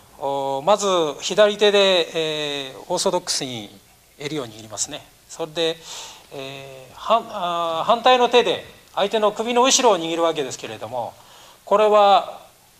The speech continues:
手を、肘を伸ばして奥まで突っ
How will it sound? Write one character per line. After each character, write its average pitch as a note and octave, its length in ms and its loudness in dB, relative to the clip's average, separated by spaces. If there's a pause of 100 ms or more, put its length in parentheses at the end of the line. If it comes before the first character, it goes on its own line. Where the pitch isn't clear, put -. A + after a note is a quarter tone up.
(100)
手 A#3+ 100 4
を、 G#3 400 4 (100)
肘 A3 300 4
を A#3 120 8
伸 G3 140 4
ば G3+ 160 6
し - 80 -2
て G#3 160 4
奥 G3+ 320 0
ま A#3 140 6
で E3 100 -2
突 - 20 -16
っ - 420 -10